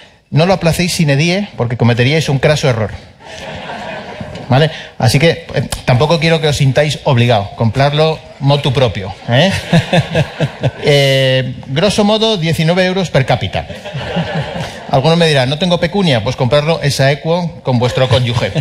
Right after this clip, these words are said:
Y así no os quedáis con déficit de monumentos, pero sí con superávit de conocimientos. Alea jacta es.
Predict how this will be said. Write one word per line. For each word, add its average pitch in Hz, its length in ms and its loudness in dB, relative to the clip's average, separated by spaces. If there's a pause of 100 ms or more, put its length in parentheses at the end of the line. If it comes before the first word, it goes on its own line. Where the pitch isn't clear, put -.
(1080)
Y 139 80 6
así 143 240 2
no 170 80 2
os - 60 -2
quedáis 165 240 2
con 139 140 0
déficit 160 360 0
de 160 80 4
monumentos, 170 500 0
pero 131 200 0
sí 135 120 -2
con 143 140 0
superávit 135 460 2
de 117 80 0
conocimientos. 101 640 -2 (1300)
Alea 147 260 4
jacta 135 320 0
es. - 280 -6